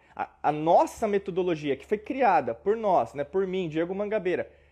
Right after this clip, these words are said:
quinze anos estudando isso, frequentando lugares, locais, né, escolas, é, você cada vez mais academicamente,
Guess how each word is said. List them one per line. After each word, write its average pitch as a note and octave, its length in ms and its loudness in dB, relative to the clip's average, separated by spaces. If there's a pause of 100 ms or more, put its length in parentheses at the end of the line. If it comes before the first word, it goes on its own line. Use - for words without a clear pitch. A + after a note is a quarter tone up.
(200)
quinze B3 400 2
anos F#3 300 4
estudando G3 500 -4
isso, D#3 300 -4
frequentando F3+ 560 -6
lugares, F3+ 500 0 (320)
locais, D#3 560 2
né, D3+ 100 -6
escolas, D#3+ 720 2 (240)
é, C3 220 2
você D#3 480 0
cada F3 180 2
vez E3+ 180 -2
mais E3 240 -2
academicamente, F3 920 -4